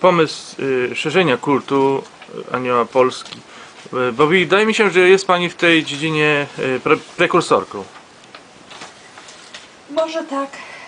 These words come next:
Speaker 2: a może nie. Bo nawet jeśli kul-, kult Anioła Polski nie był dotąd szerzony, to nie znaczy, że Anioła Polski nie było.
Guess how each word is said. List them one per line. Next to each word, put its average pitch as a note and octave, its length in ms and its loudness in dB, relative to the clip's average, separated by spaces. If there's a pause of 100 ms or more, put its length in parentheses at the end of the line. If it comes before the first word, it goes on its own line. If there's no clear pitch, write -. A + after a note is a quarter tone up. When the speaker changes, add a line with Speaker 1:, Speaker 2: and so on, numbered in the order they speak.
(240)
Speaker 2:
a C4+ 80 -4
może B3+ 320 -6
nie. G3+ 340 -8 (1000)
Bo B3 60 -8
nawet C#4+ 340 -6
jeśli B3+ 300 -10
kul-, C#4 600 -8
kult C#4+ 340 -6
Anioła A#3+ 300 -2
Polski A#3+ 560 -10
nie A#3 200 -4
był B3 180 -6
dotąd A#3+ 440 -6
szerzony, G#3+ 720 -8 (540)
to C#4 60 -4
nie C#4 160 -4
znaczy, D#4 400 -6
że A3 460 -2
Anioła A#3 340 -2
Polski A#3 440 -8
nie B3+ 140 -4
było. A#3 400 -6